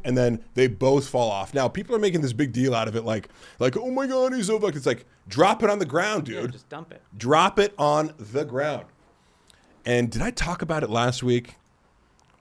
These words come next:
Speaker 1: where I s-, where I talked about, um, like, how this dude was talking to me and, like, I had to, like, rack, uh, uh, uh, un-, no, I must have not. This, this, <laughs> I just told this story to other people, okay?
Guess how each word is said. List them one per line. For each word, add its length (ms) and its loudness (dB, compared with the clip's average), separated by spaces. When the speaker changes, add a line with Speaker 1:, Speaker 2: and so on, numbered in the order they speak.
Speaker 1:
where 240 4
I 140 4
s-, 320 -4
where 180 2
I 80 2
talked 320 -2
about, 240 -8
um, 340 -16
like, 280 -12
how 200 -2
this 220 -10
dude 160 -8
was 100 -10
talking 360 -14
to 60 -12
me 260 -8
and, 100 -16
like, 140 -14
I 60 -12
had 160 -12
to, 160 -18
like, 300 -14
rack, 500 -10
uh, 40 -12
uh, 340 -10
uh, 20 -14
un-, 340 -4
no, 220 -4
I 100 -8
must 240 -10
have 100 -16
not. 280 -18
This, 160 -6
this, 340 -2
<laughs> 400 -20
I 100 -2
just 160 -10
told 220 -6
this 120 -12
story 260 -8
to 100 -16
other 120 -14
people, 380 -4
okay? 200 -8